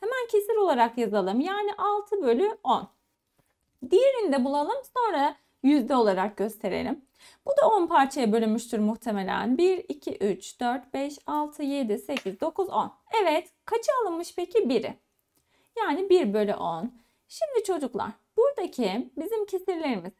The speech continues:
eğer genişletildiğinde ya da sadeleştirildiğinde paydası yüz oluyorsa biz bunları yüzde sembolüyle gösterebiliyoruz.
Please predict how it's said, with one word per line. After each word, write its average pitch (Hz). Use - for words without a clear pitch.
eğer 427
genişletildiğinde 370
ya 277
da 392
sadeleştirildiğinde 339
paydası 392
yüz 466
oluyorsa 330
biz 370
bunları 339
yüzde 403
sembolüyle 339
gösterebiliyoruz. 262